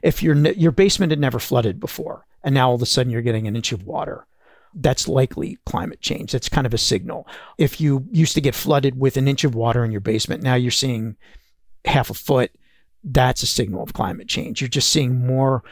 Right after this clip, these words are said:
the storms have more energy to them than they would have if there were not climate change. So during Hurricane Ida, when I spoke to, uh, a number of scientists, they kind of said roughly the same thing, where,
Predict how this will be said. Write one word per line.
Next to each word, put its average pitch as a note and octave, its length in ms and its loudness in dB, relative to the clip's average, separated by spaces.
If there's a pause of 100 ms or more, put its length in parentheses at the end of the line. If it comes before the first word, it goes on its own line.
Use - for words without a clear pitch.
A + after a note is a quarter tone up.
(220)
the - 80 2
storms A3 300 2
have C3+ 120 2
more D3 180 2
energy A#2+ 440 -2
to - 180 0
them G#2+ 240 -6 (180)
than D3 200 2
they B2+ 80 4
would B2+ 260 4
have A#2+ 320 2
if - 200 -4
there A#2 120 0
were B2 180 -2
not B2 300 -2
climate C3+ 400 -4
change. - 380 -6
So C3 280 0
during C#3 440 2
Hurricane C#3 420 0
Ida, C#3 380 4
when A#2+ 180 -4
I A2+ 60 -2
spoke - 320 -4
to, A#2+ 300 -2
uh, - 20 0
a - 80 -2
number C3 240 0
of G#2+ 80 -4
scientists, A#2 640 -4 (420)
they E3+ 220 2
kind F#3 200 2
of D#3+ 140 0
said D3+ 380 2
roughly C#3 380 2
the A#2+ 100 0
same C3 260 0
thing, C3+ 320 2
where, A#2 220 4